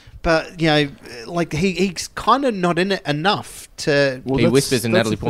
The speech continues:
Speaker 3: Portman's
Speaker 2: thing.
Speaker 3: ear.
Speaker 2: I, I think there's a, there's a very big fundamental issue with ev-, even that entire trilogy is that they do not focus enough screen time on the villains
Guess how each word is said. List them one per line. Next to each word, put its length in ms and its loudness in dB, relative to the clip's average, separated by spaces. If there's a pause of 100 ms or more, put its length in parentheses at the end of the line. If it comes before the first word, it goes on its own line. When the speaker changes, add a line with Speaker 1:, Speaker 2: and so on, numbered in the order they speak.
Speaker 3:
Portman's 100 -2
Speaker 2:
thing. 100 -2
Speaker 3:
ear. 160 0
Speaker 2:
I, 80 2
I 20 2
think 160 -2
there's 180 0
a, 80 6
there's 300 2
a 40 0
very 280 6
big 280 2
fundamental 480 2
issue 240 4
with 160 4
ev-, 280 0
even 220 4
that 100 4
entire 720 2 (100)
trilogy 680 2
is 240 0
that 180 -4
they 140 0
do 160 0
not 400 0
focus 460 -4
enough 520 -4
screen 360 -2
time 280 -2
on 200 0
the 60 0
villains 380 -2